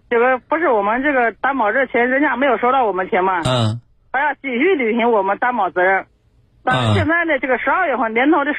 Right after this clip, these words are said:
Speaker 1: 二月份呢，这个担保人已经被法院判定为非法融资罪几千万嘛，
Speaker 2: 嗯。
Speaker 1: 已经被判了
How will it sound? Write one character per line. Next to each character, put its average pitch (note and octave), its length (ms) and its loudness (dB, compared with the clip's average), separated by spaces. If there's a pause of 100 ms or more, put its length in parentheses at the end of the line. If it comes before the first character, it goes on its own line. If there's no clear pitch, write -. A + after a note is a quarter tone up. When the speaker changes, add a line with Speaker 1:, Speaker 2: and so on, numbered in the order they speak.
(120)
Speaker 1:
二 F4 140 0
月 C#4 140 0
份 B3 120 -2
呢， A#3 140 0
这 A3+ 100 -4
个 B3 260 0
担 C#4 200 -2
保 A#3 160 0
人 A3 240 0
已 F#3 60 -6
经 A#3 240 0 (440)
被 A3 300 2
法 G3 140 0
院 B3+ 240 0
判 C#4+ 220 -2
定 A3 140 -2
为 G#3+ 200 4
非 D4 200 -2
法 A3+ 160 2
融 A3 220 0
资 B3+ 180 0
罪 B3 400 0 (160)
几 F3+ 120 -8
千 G3+ 180 0
万 C4 160 0
嘛， F#3+ 200 -4 (340)
Speaker 2:
嗯。 A2 160 2
Speaker 1:
已 - 20 2
经 F2+ 100 2
被 A#3+ 120 0
判 B3+ 180 -2
了 G#3 80 -2